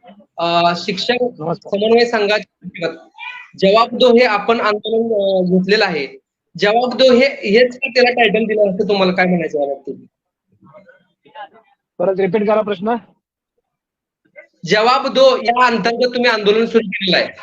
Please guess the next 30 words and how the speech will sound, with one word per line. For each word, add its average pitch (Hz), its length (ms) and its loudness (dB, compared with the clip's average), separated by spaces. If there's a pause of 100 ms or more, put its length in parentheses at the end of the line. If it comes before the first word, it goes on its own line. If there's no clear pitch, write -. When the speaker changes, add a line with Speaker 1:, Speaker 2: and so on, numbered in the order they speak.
(220)
Speaker 1:
म्हणजे 202 380 2
जवाब 220 380 0
दो 254 180 4
म्हणजे 226 240 0
Speaker 2:
हा. 233 120 2
Speaker 1:
कोणत्या 226 540 0 (640)
प्रश्नाचा 208 420 -2
जवाब 170 340 2
दो 165 60 -2 (260)
असा 170 340 -10
तुमचा 156 500 -8
आंदोलन 185 180 2
Speaker 2:
जवाब 233 140 4
दो 226 60 -2
Speaker 1:
सुरू 240 180 2
आहे? 226 80 0
Speaker 2:
म्हणजे 202 200 0
काय, 196 140 0 (380)
की 214 100 -8
मागे 190 540 2
दिवाळीच्या 196 800 0
दरम्यान 208 340 -2
जे 202 80 0
आमचं 196 260 0
आंदोलन 185 400 -2
झालं 175 200 0
त्यावेळेला 180 640 2
माननीय 185 320 -2
शिक्षण 190 340 -6
मंत्र्यांनी 170 440 -4